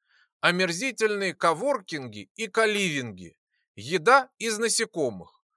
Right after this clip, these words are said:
тысячами замерзающие зимой в угоду либеральной повестке люди, не имеющие средств на оплату отопления.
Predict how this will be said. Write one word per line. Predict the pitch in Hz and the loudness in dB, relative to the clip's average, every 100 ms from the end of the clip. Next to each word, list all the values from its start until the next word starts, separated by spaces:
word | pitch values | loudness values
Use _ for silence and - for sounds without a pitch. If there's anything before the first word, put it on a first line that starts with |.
| _ _ _ | _ _ _
тысячами | 254 269 - 165 - 113 98 - | -2 0 0 -2 -6 -8 -10 -10
замерзающие | 107 185 202 175 185 170 143 165 160 | -6 -2 -2 0 2 2 -2 -6 -6
зимой | 147 185 269 285 - | -4 -4 -4 -6 -10
в | 110 202 | -6 -4
угоду | 196 208 156 | 2 2 2
либеральной | 156 160 180 170 151 143 | -2 0 2 4 2 -2
повестке | 123 160 196 240 - 202 | -2 0 0 -4 -4 -6
люди, | 196 196 160 101 82 - _ _ _ | -2 0 -2 -4 -14 -20 _ _ _
не | 110 156 170 | -6 -2 0
имеющие | 175 165 131 - 139 | 0 -2 -4 -6 -6
средств | - 175 262 - - | -4 -2 -4 -4 -12
на | 135 139 | -2 0
оплату | 135 170 185 180 - | 0 2 2 0 -4
отопления. | 147 165 151 139 104 87 76 | 0 0 0 -4 -6 -8 -18